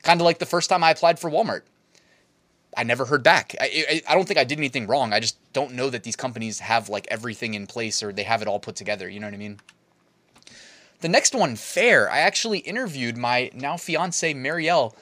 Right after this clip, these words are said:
about the opportunity to sell print on demand on Faire.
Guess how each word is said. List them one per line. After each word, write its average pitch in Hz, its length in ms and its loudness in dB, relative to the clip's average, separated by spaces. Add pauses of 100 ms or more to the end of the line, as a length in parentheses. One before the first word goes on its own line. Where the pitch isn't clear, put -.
(200)
about 156 480 2
the 151 140 -8
opportunity 196 580 -2
to 151 80 0
sell 208 320 6
print - 260 -4
on 151 180 -4
demand 127 380 -6 (300)
on 196 240 -2
Faire. 175 560 2